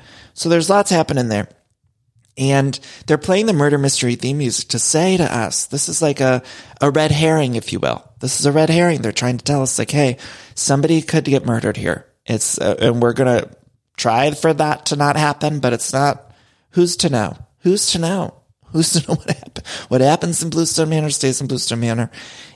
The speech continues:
And that's the vibe we're going to. The, the first season of Ultimate Girls Trip, they wanted that sort of island, fun, fresh, and flirty vibe, right? Like, they're on a, a tropical getaway. And here, it's like, "No, we're locking them all in the house.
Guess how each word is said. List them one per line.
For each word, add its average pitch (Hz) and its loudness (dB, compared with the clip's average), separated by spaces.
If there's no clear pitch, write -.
And 151 2
that's 180 0
the 160 0
vibe 147 4
we're 131 2
going 113 -4
to. 117 -2
The, 139 0
the 147 -4
first 214 0
season 175 -2
of 156 2
Ultimate 151 0
Girls 147 2
Trip, - -10
they 160 2
wanted 185 2
that 127 0
sort 127 -2
of 120 0
island, 135 0
fun, 139 -2
fresh, 135 0
and 127 -2
flirty 156 2
vibe, 87 -2
right? 131 2
Like, 123 0
they're 123 0
on 151 2
a, 147 0
a 139 2
tropical 175 2
getaway. 151 2
And 147 -2
here, 180 2
it's - -2
like, 147 0
"No, 170 2
we're 156 4
locking 135 2
them 185 0
all 151 2
in 139 0
the 139 4
house. 120 0